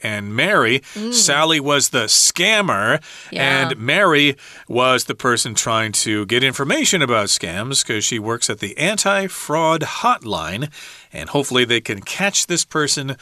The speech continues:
Speaker 1: who is trying to make this call. Now, today, of course, we've got an article that basically tells us all about the world of vishing, and that's the situation we introduced to you last time.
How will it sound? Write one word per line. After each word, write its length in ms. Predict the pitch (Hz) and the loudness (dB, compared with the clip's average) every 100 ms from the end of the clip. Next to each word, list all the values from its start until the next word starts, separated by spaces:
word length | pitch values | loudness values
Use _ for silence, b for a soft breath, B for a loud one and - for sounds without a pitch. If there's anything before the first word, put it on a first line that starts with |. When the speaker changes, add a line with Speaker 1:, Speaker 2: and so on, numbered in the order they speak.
| B B B | B B B
Speaker 1:
who 140 | 131 | 0
is 100 | 123 | 0
trying 360 | - 123 117 113 | 0 0 0 0
to 120 | 127 | -4
make 260 | 104 101 - | -4 -6 -6
this 200 | 95 - | -4 -4
call. 640 | - - 170 95 67 - B B | -4 -2 0 0 -4 -10 B B
Now, 140 | 165 | -2
today, 280 | 156 175 262 | 0 2 2
of 100 | 277 | 2
course, 260 | - 196 180 | 2 2 2
we've 140 | 147 | 0
got 180 | 147 131 | 2 0
an 80 | 120 | 0
article 600 | 160 262 220 - 95 123 B B B | 2 4 2 -2 -4 -4 B B B
that 300 | - 135 143 | -2 0 2
basically 360 | 135 208 - 175 | 2 2 2 0
tells 360 | - 185 180 165 | 0 0 2 2
us 160 | 156 | -2
all 340 | - 135 135 - | 0 0 0 0
about 400 | 131 117 113 117 | -4 0 -2 0
the 100 | 117 | -4
world 340 | 104 110 110 - | 0 0 -2 -4
of 320 | 107 107 107 | -4 -4 -6
vishing, 720 | 98 104 202 208 110 107 131 B B B | -8 2 2 4 0 -4 -8 B B B
and 160 | 113 | -4
that's 220 | 120 131 - | 0 0 0
the 80 | |
situation 580 | - 127 - 113 110 - | 0 0 -2 0 0 0
we 120 | 113 | -4
introduced 640 | - 127 - 107 120 117 - | -4 -4 -4 -2 0 0 -2
to 120 | - 120 | -6 -4
you 100 | 104 | 0
last 340 | 127 147 143 | 0 0 -2
time. 300 | 113 101 110 | -4 -4 -6